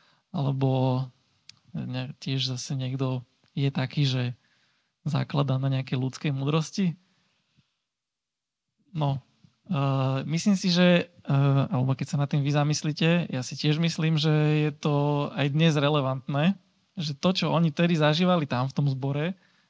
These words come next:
že my nie sme dnes o moc iní a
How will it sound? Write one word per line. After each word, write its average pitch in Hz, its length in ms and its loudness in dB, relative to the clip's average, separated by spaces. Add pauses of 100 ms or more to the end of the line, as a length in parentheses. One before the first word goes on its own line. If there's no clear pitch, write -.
(120)
že 143 420 0 (680)
my 165 160 2 (100)
nie 180 60 8
sme 170 240 2
dnes 147 240 -2
o 147 80 -2
moc 151 240 0
iní 160 400 -2 (580)
a 143 480 2